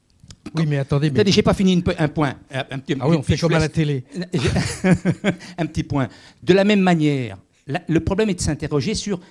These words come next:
Speaker 2: qu'est-ce que apporte la facilité. La facilité, en fait, avant, quand on faisait une photo, vous l'avez sans doute vécu mieux que moi, vous aviez douze photos, hein, un Hasselblad, et quand vous appuyez, euh, sur une photo, il n'y en avait plus que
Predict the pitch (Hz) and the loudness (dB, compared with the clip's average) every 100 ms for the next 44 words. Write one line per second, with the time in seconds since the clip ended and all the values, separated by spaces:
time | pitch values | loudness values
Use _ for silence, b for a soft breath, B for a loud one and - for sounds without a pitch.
0 | B - 208 - 170 - - - - - | B -2 -2 -2 -4 -4 -14 -20 -2 4
1 | 202 - - 240 - 131 - 135 - 120 | 4 4 -4 -4 -4 -6 -6 -6 -6 -8
2 | 104 - 113 - _ _ _ _ _ _ | -10 -12 -14 -14 _ _ _ _ _ _
3 | _ _ 104 113 120 117 113 - 190 135 | _ _ -12 -8 -6 -6 -6 -2 -2 -4
4 | - 131 - - 139 139 110 - b b | -6 -6 -8 -6 -2 -2 -4 -10 b b
5 | - - 190 240 196 - 120 123 175 302 | -2 4 4 4 2 -2 -6 -2 0 -2
6 | - - 104 101 107 107 107 107 120 131 | -8 -20 -16 -12 -12 -12 -14 -14 -12 -14
7 | 110 131 117 120 - 147 220 269 B B | -10 -10 -8 -6 -6 -4 -4 -6 B B
8 | - 165 165 131 151 135 113 214 - - | -4 0 0 2 2 0 -2 0 0 0
9 | 151 147 220 247 269 B B 123 175 220 | -2 0 2 2 2 B B -2 0 0
10 | 143 123 - 151 117 190 269 311 - B | 0 0 0 0 -2 -2 0 -2 -8 B
11 | B - - 151 156 143 - 147 160 156 | B -14 -8 -4 -2 0 2 2 4 2
12 | 139 123 123 123 - 143 120 143 143 277 | 0 -4 -4 -4 -4 -4 -4 -4 -2 0
13 | 180 139 147 147 240 | 0 0 -2 -2 -2